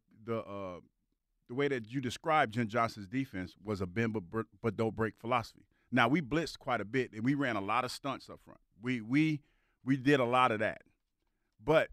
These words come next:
that was the mentality, 'cause when you look at, like, the, the era that I played in and you look at the defense that we had,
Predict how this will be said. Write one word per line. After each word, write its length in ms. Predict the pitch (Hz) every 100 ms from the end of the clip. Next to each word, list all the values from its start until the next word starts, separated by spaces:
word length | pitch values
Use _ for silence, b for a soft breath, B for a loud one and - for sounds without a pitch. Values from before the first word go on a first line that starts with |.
| -
that 240 | 143 165
was 140 | 160 135
the 80 | 151
mentality, 440 | 151 208 202 165
'cause 180 | 139 160
when 140 | 156
you 120 | 185 240
look 240 | 226 208
at, 220 | 185 135
like, 320 | 139 156 139 _ _ _ _ -
the, 140 | 139 135 _
the 160 | 123 139
era 180 | 185 208
that 120 | 185
I 80 | 175
played 340 | 170 170 160 135
in 120 | 120
and 80 | 120
you 80 | 156
look 160 | 160
at 120 | 143
the 60 | 120
defense 420 | 113 135 127 113
that 160 | 110 92
we 80 | 98
had, 240 | 95 73